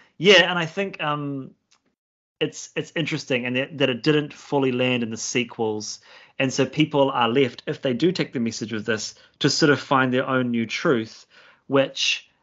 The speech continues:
I would hope on the whole people are really looking more, with more critique at the world. But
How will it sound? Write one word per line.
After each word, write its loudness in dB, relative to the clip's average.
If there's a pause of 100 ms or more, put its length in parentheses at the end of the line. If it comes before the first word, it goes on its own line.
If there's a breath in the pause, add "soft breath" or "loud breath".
(200)
I 6
would 6
hope 6
on 2
the 0
whole 2
people -4
are -2
really -2
looking -2
more, -2
with -6
more 0
critique -2
at -14
the -6
world. -6 (440 loud breath)
But 4